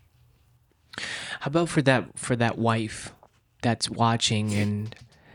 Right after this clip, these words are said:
you know, they're on the receiving end and they're ready to, to throw in the towel, to, to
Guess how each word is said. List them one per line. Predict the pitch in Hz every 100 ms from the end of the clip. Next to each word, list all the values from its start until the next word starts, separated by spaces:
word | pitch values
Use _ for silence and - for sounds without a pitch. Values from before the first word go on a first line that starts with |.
| -
you | 131 120
know, | 110
they're | 113
on | 113 113
the | 113
receiving | 113 110 123 113 113
end | 113 104 107 - - _ _ - - - _ -
and | 110 110 107
they're | 110
ready | 107 117 117
to, | 117 - 110 104
to | - - 107 98 -
throw | - 120 123
in | 113
the |
towel, | 107 104 98 95 101 _ _ _ _ _ _ _
to, | - 107 101 98
to | 98 - 101 98 95